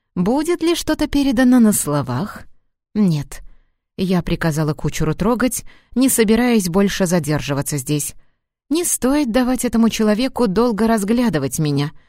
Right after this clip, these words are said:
Уверена, Энни и так вытрясет с него каждую деталь моей внешности».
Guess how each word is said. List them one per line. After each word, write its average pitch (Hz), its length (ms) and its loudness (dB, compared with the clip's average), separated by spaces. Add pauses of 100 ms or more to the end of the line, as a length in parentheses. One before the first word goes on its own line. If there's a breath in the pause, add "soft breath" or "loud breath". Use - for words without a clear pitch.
(200)
Уверена, 190 560 0 (360)
Энни 226 460 4
и 214 160 0
так 190 380 -2
вытрясет 175 520 -2
с - 80 -4
него 175 220 2
каждую 175 500 0
деталь 170 440 -2
моей 151 320 0
внешности». 143 720 -4